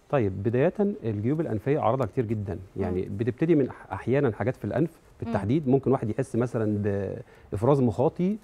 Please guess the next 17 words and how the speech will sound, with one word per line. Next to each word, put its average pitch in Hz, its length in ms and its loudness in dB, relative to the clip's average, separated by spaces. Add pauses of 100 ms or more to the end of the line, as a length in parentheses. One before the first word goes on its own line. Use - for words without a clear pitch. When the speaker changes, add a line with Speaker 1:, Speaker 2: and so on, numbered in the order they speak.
(160)
Speaker 2:
مم. 214 140 -10
Speaker 1:
غير 156 200 6
مصاحب 143 480 2
لأدوار 120 300 2
إنفلونزا، 110 540 0
يعني 101 380 0
إفراز 143 280 0
مخاطي 151 280 2
من 127 100 4
غير 131 120 2
ما 143 40 4
يكون - 160 0
عنده 131 180 2
نزلة 127 220 2
برد 113 220 2
ولا 104 120 0
حاجة. - 160 -6